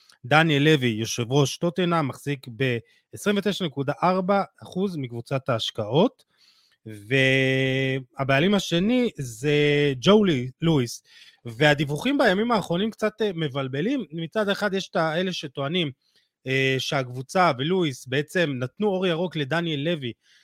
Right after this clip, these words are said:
להתקדם ב-, במכירת, אה, קיין, ומצד שני יש כאלה שטוענים שמי שמכיר את ה-, אה, את דניאל לוי ואת, אה, ג'ו לואיס, מבינים שלואיס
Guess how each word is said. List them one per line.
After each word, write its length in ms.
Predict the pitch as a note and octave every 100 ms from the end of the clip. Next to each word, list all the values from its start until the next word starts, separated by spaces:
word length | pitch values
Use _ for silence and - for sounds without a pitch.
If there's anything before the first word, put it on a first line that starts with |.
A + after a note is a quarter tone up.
| _ B2+
להתקדם 540 | C#3 - D3 F3+ D3 A#2 C3
ב-, 280 | C3+ C3 B2+ B2+ B2 B2+ B2
במכירת, 600 | B2 A#2+ - B2+ D3 -
אה, 60 | A#2+ -
קיין, 340 | F#3+ B3+ D4 C#4 _ _ _
ומצד 300 | D#3+ E3+ B3
שני 200 | - B3
יש 200 | A#3+ G#3
כאלה 220 | - G#3+
שטוענים 520 | G3+ G#3 - G#3 A3 G3
שמי 1000 | - F3 E3+ D#3+ E3 D3 C#3 D#3 E3 G3
שמכיר 580 | - G3+ F3 - F#3 F#3+
את 140 | -
ה-, 260 | D#3+ C#3+ C3 - _ _ _ C#3+
אה, 220 | C#3+ C#3
את 160 | C3
דניאל 460 | D3 A#2+ D3+ F3 D#3+
לוי 260 | E3 D3+ C3 A#2
ואת, 260 | B2 -
אה, 60 | B2
ג'ו 200 | A2 D3
לואיס, 420 | E3+ B3 A3 G3 - _ _ _ -
מבינים 300 | B2+ D#3+ F#3
שלואיס 840 | - D3 B2 C3 - D3+ E3+ -